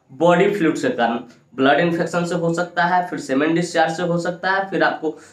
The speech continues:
वेजाइनल डिस्चार्ज से हो सकता है, या रेजर से आप शेविंग वूविंग कर रहे हो, कट लग गया हो और फिर उसी रेजर से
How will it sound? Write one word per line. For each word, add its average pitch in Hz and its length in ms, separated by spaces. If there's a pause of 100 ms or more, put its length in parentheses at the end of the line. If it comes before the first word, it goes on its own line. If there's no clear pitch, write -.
(120)
वेजाइनल 127 500
डिस्चार्ज 170 380
से 175 60
हो 170 160
सकता 170 260
है, 170 120
या 170 80
रेजर 147 280
से 165 140
आप - 120
शेविंग 151 280
वूविंग 165 280
कर 160 100
रहे 139 100
हो, - 60
कट 143 240
लग 156 200
गया 180 160
हो 185 100
और 151 220
फिर 170 160
उसी 165 200
रेजर 170 200
से 185 280